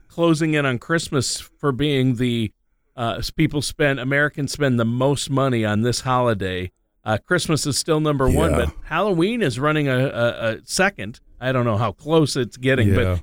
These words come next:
Speaker 1: uh, I know people are spending more and more on Halloween each year. I mean, the decorations on the lawns, uh, in houses in our
Speaker 2: Right.
Speaker 1: neighborhood. But I've always loved Halloween. I love the fall.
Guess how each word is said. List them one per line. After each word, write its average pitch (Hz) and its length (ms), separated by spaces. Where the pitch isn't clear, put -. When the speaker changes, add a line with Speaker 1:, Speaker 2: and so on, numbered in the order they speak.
Speaker 1:
uh, 135 200
I 139 120
know 170 140
people 170 340
are 139 80
spending 139 380
more 160 200
and 151 80
more 151 220
on 127 120
Halloween 143 480
each 156 220
year. 160 180
I 143 80
mean, 135 180
the 117 80
decorations 127 960
on 110 160
the 104 80
lawns, 127 640
uh, 107 340
in 110 220
houses 120 500
in 107 100
our 90 140
Speaker 2:
Right. 113 80
Speaker 1:
neighborhood. 135 580
But 160 120
I've 247 220
always 247 260
loved 165 300
Halloween. 117 380
I 98 100
love 156 280
the 143 80
fall. 139 540